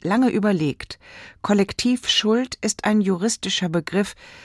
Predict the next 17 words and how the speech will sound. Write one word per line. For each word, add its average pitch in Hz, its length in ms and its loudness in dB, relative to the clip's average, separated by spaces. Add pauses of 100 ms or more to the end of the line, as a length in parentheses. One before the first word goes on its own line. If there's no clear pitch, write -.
(280)
der 196 140 4
für 202 160 0
die 175 100 0
Gesamtheit 170 840 0
aller 214 260 2
Deutschen 165 540 0
schwer 190 320 4
nachzuweisen 151 760 0
ist. - 360 -6 (500)
Er 175 80 0
streicht 196 440 0
das 147 200 -8
Wort 165 460 -4 (100)
und 180 160 0
sagt - 440 -2
etwas 190 320 -4
anderes. 151 580 0